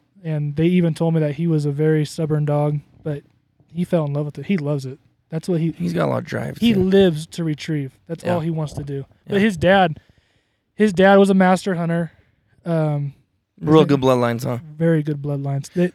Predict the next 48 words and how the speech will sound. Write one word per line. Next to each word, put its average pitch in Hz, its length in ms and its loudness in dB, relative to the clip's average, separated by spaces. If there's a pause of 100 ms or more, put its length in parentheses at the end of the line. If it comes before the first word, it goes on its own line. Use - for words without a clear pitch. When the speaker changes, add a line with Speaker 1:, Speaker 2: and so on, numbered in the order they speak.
Speaker 2:
But 160 100 0
didn't 247 140 6
they 254 120 4
say 196 240 2
they 175 140 4
didn't 147 160 0
wanna 160 160 0
do 143 140 0
that 143 140 0
mix - 480 -4
of 131 160 -2
that 127 160 4
mom 127 220 0
and 120 120 -4
dad 123 200 4
anymore 131 480 0 (220)
just 147 200 -4
'cause 147 140 0
the 127 80 -2
way 131 160 4
they 127 140 4
were 123 180 0
kinda 131 280 -2
Speaker 1:
Yeah, 190 220 6
that 196 180 8
was 233 160 8
their 202 160 8
first 190 320 4
time 185 200 4
with 170 160 4
those 175 280 4
two. 160 380 2 (600)
And, 170 340 4
um, 147 400 2 (560)
they 180 260 4
had 190 360 6
Timber 214 640 6 (300)
and 170 360 0
I 170 80 0
think 202 280 -2
an, 170 240 -2 (400)
two 208 160 0
or 202 60 4
three 190 220 2
others 170 260 2
from 175 100 -4
that 156 120 -4
litter 165 340 -2